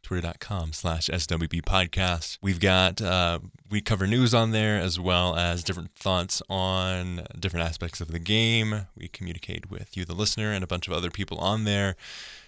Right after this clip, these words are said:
And we'll be announcing something really cool very soon. So if you wanna be on the front lines of that, follow us on there. You can also follow us on Instagram, Instagram com slash S W B Podcast, at S W B Podcast.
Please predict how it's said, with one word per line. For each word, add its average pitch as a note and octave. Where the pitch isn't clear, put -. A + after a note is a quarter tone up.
And A2
we'll F2+
be F#2+
announcing G2
something F2+
really G2+
cool G#2
very F#2+
soon. F2
So -
if -
you F#2
wanna F2+
be F#2
on F2+
the F2
front G2+
lines G2+
of F#2
that, F#2+
follow G#2
us -
on F#2+
there. A#2+
You -
can G2+
also G#2+
follow F2
us E2+
on E2+
Instagram, F2+
Instagram F2
com F2
slash -
S F2+
W E2+
B E2
Podcast, G#2
at F#2+
S -
W E2+
B E2+
Podcast. F2